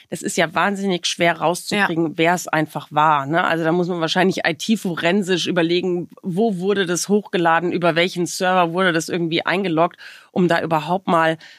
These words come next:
Speaker 1: die Hintermänner im Zweifel, äh, zu finden. Und in der Regel versanden diese Anzeigen, also es gibt ja viele Frauen, die es auch immer wieder zur Anzeige gebracht haben. Aber das ist gefühlt, sag ich mal, halt ein bürokratischer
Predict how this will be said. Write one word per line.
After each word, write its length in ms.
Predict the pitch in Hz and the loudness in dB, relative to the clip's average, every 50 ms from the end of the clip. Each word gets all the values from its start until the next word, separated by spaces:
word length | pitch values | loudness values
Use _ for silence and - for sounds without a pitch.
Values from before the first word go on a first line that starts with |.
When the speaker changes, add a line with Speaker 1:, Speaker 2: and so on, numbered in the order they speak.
| _ _ _ | _ _ _
Speaker 1:
die 300 | _ - 185 170 170 175 | _ -8 -4 0 2 2
Hintermänner 720 | 156 165 240 277 - 220 160 143 151 147 151 147 127 - - | 4 6 6 6 6 4 2 4 4 2 2 2 0 0 0
im 180 | - 165 139 | 0 -2 -2
Zweifel, 640 | - - - 147 135 131 131 - - - - - - - | -2 -4 -2 -2 -2 -2 -4 -6 -6 -6 -6 -6 -6 -6
äh, 220 | - 147 135 - | -6 -6 -6 -8
zu 140 | - - 160 | -10 -12 -10
finden. 420 | - - 185 170 180 - 160 165 | -4 -2 0 0 2 2 2 2
Und 140 | 131 156 180 | 2 2 2
in 100 | 180 185 | 2 2
der 180 | 180 175 160 143 | 2 2 0 2
Regel 240 | 190 233 226 226 - | 0 2 2 0 0
versanden 680 | - 180 170 156 170 170 185 - - 202 190 185 175 - - - - - _ - | 0 -2 -2 0 0 0 0 0 0 0 0 0 -2 -6 -18 -20 -20 -20 _ -4
diese 280 | - 190 165 175 - - | -2 -2 0 0 0 0
Anzeigen, 440 | 170 202 196 - 196 175 170 175 | -2 -2 -2 0 0 0 0 2
also 200 | 90 131 160 170 160 - - - _ | 0 -2 -2 -2 -6 -8 -12 -20 _
es 60 | - | -12
gibt 140 | - - - | -10 -4 -4
ja 80 | 180 | -4
viele 240 | - - 247 262 294 | -2 0 0 0 0
Frauen, 280 | - 196 190 196 208 208 | 0 0 0 0 2 2
die 60 | 196 | -2
es 120 | 202 - | -2 -4
auch 100 | 208 - | -2 0
immer 180 | 196 220 240 214 | 2 2 2 4
wieder 180 | 214 190 190 190 | 4 2 0 0
zur 140 | - - | -2 -2
Anzeige 720 | - 226 302 320 - 247 202 165 147 151 147 156 151 139 _ _ _ - | 0 0 0 0 0 0 0 0 0 0 -2 -2 -4 -6 _ _ _ -14
gebracht 400 | 143 - - 147 135 - - - | -10 -4 -2 -2 -2 -2 -2 -2
haben. 280 | 165 147 135 139 147 | 0 0 2 0 0
Aber 300 | - - 160 175 170 156 - - _ _ _ _ | 0 0 2 2 0 0 -4 -12 _ _ _ _
das 160 | - 185 170 | -6 -6 -4
ist 200 | - 180 170 - | -4 -6 -6 -2
gefühlt, 580 | - 196 - - - 208 233 247 247 240 - - | -2 -4 -4 -4 -4 0 2 4 2 2 0 -4
sag 240 | - - 202 190 180 | -8 -2 -2 -2 -2
ich 100 | 190 180 | -2 -4
mal, 320 | 190 190 185 185 185 - - | -2 0 2 2 2 0 0
halt 360 | - 185 185 180 175 - - _ _ - - _ _ _ - | -2 0 0 0 0 -2 -6 _ _ -20 -20 _ _ _ -6
ein 120 | - 196 180 | -4 -2 -2
bürokratischer 1080 | 190 196 180 185 180 - 196 185 185 190 190 - - 202 180 165 160 165 170 170 - | -2 -2 -2 -4 -4 -2 0 0 0 -2 -6 -6 -2 0 2 2 2 2 0 -4 -10